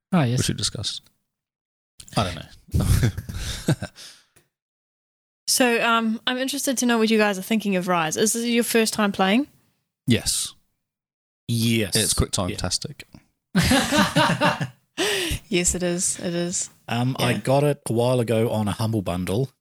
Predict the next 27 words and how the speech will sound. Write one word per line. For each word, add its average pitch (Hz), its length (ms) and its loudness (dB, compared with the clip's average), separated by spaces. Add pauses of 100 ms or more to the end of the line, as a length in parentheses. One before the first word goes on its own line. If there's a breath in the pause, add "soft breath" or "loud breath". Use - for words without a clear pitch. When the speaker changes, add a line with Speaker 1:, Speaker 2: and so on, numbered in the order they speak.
(140)
Speaker 4:
but, 98 360 -4
um, 104 260 -4
I 107 80 -2
played 123 340 -4
once, 120 540 0
got - 300 -4
the - 60 -6
first 117 320 0
mission 107 280 -8
done, 120 420 -4
loved 101 460 -2
it, - 240 -4 (200)
then 104 200 -2
tried 101 300 -4
to 98 100 -6
load 107 260 0
it, 135 220 -4
and 95 560 -4 (240)
there's 104 220 -2
some 95 340 -4
graphics - 480 -4
patch - 320 -6
that - 180 -10
basically 95 360 -4
broke 90 280 -6
the 101 60 -8
game, 107 340 -4